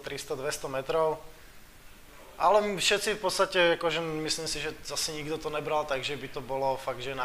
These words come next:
hranici, že už mali nejaké ako až, až agresívne prejavy, to ne, ale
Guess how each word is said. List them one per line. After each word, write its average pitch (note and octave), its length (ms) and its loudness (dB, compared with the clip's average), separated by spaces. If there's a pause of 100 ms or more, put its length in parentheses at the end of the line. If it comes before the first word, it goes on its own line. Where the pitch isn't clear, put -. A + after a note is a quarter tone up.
hranici, D3 640 -2 (800)
že A#2+ 240 -8 (400)
už - 160 -12
mali C3 240 -4
nejaké C3 480 -2
ako C3+ 80 -4
až, C3 160 -2 (800)
až G2 240 -2
agresívne D#3 560 0
prejavy, D#3+ 560 4
to E3 160 2
ne, C#3+ 80 0
ale C#3+ 400 0